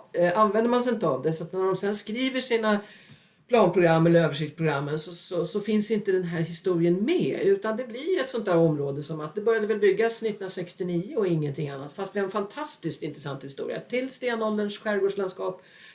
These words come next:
fram till järnålderns fina gravar med, med folk från Gotland och sånt. Och sen, eh, har vi ju medeltiden inte minst som är jättespännande. Det där glömmer de gärna bort, eller det försvinner.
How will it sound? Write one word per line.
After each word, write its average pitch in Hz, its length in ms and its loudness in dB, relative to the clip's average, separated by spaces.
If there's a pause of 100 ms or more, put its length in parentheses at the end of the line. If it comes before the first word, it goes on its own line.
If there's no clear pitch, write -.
(120)
fram 196 200 4
till 202 120 4
järnålderns 175 540 6
fina 165 260 4
gravar 160 400 6
med, 156 340 2
med 156 240 0
folk 156 240 -4
från 143 360 -8 (600)
Gotland 165 440 2
och 156 60 2
sånt. 151 240 -2
Och 180 140 -6
sen, 165 320 2
eh, 151 580 0
har 165 220 0
vi 147 80 -2
ju 156 340 2
medeltiden 156 760 2
inte 151 240 -6
minst 139 400 -8
som 147 200 -8
är 135 40 -4
jättespännande. 135 580 -12 (240)
Det - 60 -6
där 240 200 4
glömmer 240 280 6
de 214 180 6
gärna 202 280 4
bort, 190 420 2
eller 190 220 0
det 185 120 2
försvinner. 202 640 0